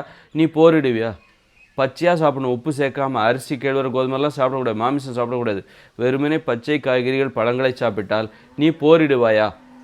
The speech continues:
போரிடுவதற்கு வாளை தூக்கி கொண்டு ஓடுவாயா?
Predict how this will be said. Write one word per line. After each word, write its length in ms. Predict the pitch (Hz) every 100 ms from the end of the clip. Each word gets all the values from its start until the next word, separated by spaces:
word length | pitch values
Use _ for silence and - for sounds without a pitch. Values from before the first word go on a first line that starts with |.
| - 165
போரிடுவதற்கு 680 | 175 180 156 143 135 151
வாளை 360 | 131 135 147 135
தூக்கி 280 | 143 131 135
கொண்டு 260 | 127 127
ஓடுவாயா? 580 | 139 127 135 117 107